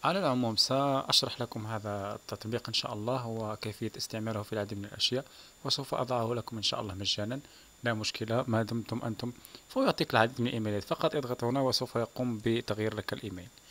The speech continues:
إذا قمنا، عندما أضغط هكذا كما ترون يقول لي copy to كذا كذا، يعني أنك نسخت الإيميل.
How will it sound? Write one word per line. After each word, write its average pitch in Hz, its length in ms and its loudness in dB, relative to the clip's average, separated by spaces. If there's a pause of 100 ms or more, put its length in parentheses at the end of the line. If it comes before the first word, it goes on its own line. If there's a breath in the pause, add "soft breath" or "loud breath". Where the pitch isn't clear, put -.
(300 loud breath)
إذا 165 100 4
قمنا، 175 420 2 (280)
عندما 147 280 2
أضغط 117 300 2
هكذا 131 500 -2 (200)
كما 165 160 -2
ترون 139 260 0
يقول 127 280 -2
لي 123 140 -2 (100)
copy 123 340 0 (120)
to 107 400 0
كذا 107 220 -2
كذا، 98 260 -6
يعني 104 220 -6
أنك 110 360 -4
نسخت 113 400 -4
الإيميل. 98 320 -4